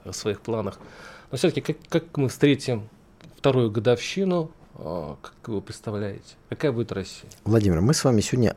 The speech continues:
Speaker 2: анализируем послание президента.
Speaker 1: Вот да, именно
Speaker 2: Он
Speaker 1: поэтому.
Speaker 2: там вам много сказал. Умейте услышать. Президент сегодня сказал о том, что военнослужащие через полгода должны получать отпуск.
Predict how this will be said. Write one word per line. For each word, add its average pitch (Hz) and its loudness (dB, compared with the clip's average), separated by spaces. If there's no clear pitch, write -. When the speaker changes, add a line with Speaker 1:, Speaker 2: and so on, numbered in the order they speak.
Speaker 2:
анализируем 101 4
послание 120 2
президента. 71 -4
Speaker 1:
Вот 113 -8
да, 123 2
именно 143 6
Speaker 2:
Он 185 10
Speaker 1:
поэтому. 104 0
Speaker 2:
там 151 8
вам 131 4
много 120 8
сказал. 113 4
Умейте 120 4
услышать. - -2
Президент 127 6
сегодня 143 6
сказал 87 4
о 107 -6
том, 113 0
что 104 0
военнослужащие 113 2
через 101 2
полгода 101 4
должны 110 0
получать 92 -2
отпуск. - -6